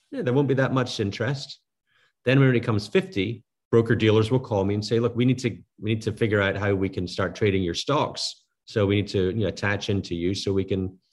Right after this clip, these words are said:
do that for our clients." Once it gets to two hundred, the bigger broker dealers are now attaching into us. Once we get to a thousand, two thousand, three thousand, everyone's attaching into us.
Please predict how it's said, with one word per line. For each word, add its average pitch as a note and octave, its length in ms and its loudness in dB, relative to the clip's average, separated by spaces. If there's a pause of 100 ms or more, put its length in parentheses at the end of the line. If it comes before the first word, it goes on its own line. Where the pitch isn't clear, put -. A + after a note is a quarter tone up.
(240)
do C#3 140 2
that A2 240 0
for G2 80 0
our G2 100 2
clients." - 640 -4 (300)
Once G#2+ 180 0
it A2 80 -2
gets G#2 220 -2
to G2+ 160 -4
two - 260 4
hundred, A2 500 2 (280)
the - 40 0
bigger C3+ 560 0
broker G2+ 280 0
dealers F2 360 -2
are F#2 60 -2
now F2 200 -2
attaching F2 480 -6
into E2 260 -10
us. - 160 -14 (260)
Once G2 160 -2
we G#2 80 2
get G2+ 160 0
to G2+ 120 -4
a - 20 0
thousand, G2+ 600 -2
two A#2 160 2
thousand, G#2+ 520 -2
three A#2 160 0
thousand, G2 560 -4 (360)
everyone's C3 380 4
attaching E2+ 460 -6
into D2+ 260 -6
us. B2 240 -6